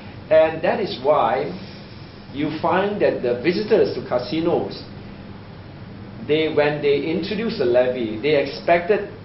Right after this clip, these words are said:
that it will, um, only about ten percent will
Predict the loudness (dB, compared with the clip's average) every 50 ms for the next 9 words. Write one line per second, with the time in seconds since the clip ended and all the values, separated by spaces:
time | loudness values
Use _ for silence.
0 | -12 -4 0 2 2 2 2 -2 -8 -10 -6 -6 -6 -4 0 2 2 2 4 4
1 | 2 0 0 -4 -8 -12 -14 -16 -16 -16 -16 -16 -16 -18 -18 -16 -16 -16 -16 -8
2 | 0 4 6 8 8 8 8 8 6 4 2 0 -4 -8 -10 -14 -18 -18 -18 -18
3 | -16 -16 -16 -16 -18 -18 -18 -16 -14 -12 -12 -12 -12 -14 -16 -16 -16 -16 -16 -16
4 | -16 -8 0 4 6 6 6 4 2 0 -2 0 2 2 2 0 -2 -4 -2 0
5 | 0 0 0 -2 -4 -4 -4 -2 0 0 0 0 -2 -4 -4 -2 0 2 4 4
6 | 2 0